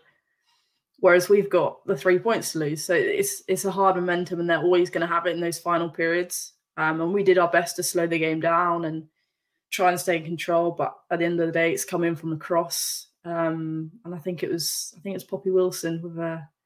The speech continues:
header. I see it went into the back of the net, uh, head in hands for a good two minutes, I think.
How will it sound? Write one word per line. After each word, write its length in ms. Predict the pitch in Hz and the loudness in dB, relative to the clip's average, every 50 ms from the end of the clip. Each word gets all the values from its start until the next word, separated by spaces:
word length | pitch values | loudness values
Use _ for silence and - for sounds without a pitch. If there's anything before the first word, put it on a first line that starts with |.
| _ - | _ -4
header. 420 | - 180 165 170 165 165 147 - _ _ _ _ _ _ _ _ _ _ _ _ _ _ _ _ _ _ - 170 | 0 0 4 4 4 2 2 -4 _ _ _ _ _ _ _ _ _ _ _ _ _ _ _ _ _ _ 0 2
I 100 | 185 202 | 2 2
see 200 | 202 - 247 214 | 2 2 2 4
it 400 | 196 160 139 202 202 - - 175 | 4 4 2 0 -4 -8 -2 2
went 220 | 180 175 160 170 | 2 2 2 2
into 100 | 180 147 | 0 -2
the 80 | 175 165 | -2 -2
back 160 | 170 156 - | -4 -4 -4
of 80 | 170 165 | -2 0
the 60 | 160 | 0
net, 100 | 160 160 | 0 2
uh, 300 | 160 165 165 - 185 190 - | 2 2 2 0 -2 -6 -8
head 280 | - 175 196 196 185 | -8 -2 0 2 4
in 100 | 170 170 | 4 2
hands 720 | 170 170 160 160 160 160 160 170 165 - - - - - _ _ | 2 2 2 2 2 0 -2 -2 -4 -4 -6 -8 -10 -12 _ _
for 140 | _ - 170 | _ 0 0
a 40 | 170 | 0
good 400 | 156 - - 170 160 156 147 - - - - _ _ _ _ _ _ _ _ | 0 2 2 2 4 2 -2 -6 -10 -12 -14 _ _ _ _ _ _ _ _
two 180 | - 165 160 | -2 0 0
minutes, 280 | 160 160 160 - - 165 | 2 2 0 -2 -4 -6
I 60 | 165 | -4
think. 260 | 156 147 147 131 - | -4 -2 -4 -4 -6